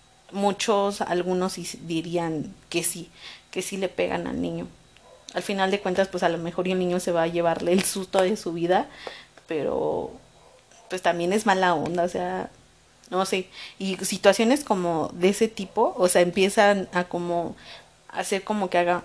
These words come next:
haya un diálogo y, y empezar a sacar cositas que tú, que, que pueden ir o no ir con, con tu forma de pensar o con tu educación y, no sé, para cualquier cosa podrías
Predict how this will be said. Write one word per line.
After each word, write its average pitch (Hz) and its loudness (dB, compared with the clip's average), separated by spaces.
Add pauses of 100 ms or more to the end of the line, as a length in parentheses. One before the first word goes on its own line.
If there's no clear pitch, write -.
haya 185 6
un 185 4
diálogo 175 8 (1600)
y, 190 -4 (140)
y 185 2
empezar 180 4
a 202 8
sacar 185 2
cositas 190 -4
que 165 -8
tú, 180 -4 (680)
que, 175 -10 (760)
que 202 0
pueden 254 6
ir 240 4
o 208 6
no 190 4
ir 202 0
con, 196 -2
con 180 2 (200)
tu 160 -4
forma 196 4
de 180 4
pensar 170 2
o 165 2
con 165 -4
tu 160 -2
educación 175 -2
y, 165 -4 (440)
no 240 2
sé, 254 2
para 180 4 (140)
cualquier 190 4
cosa 262 2
podrías 180 0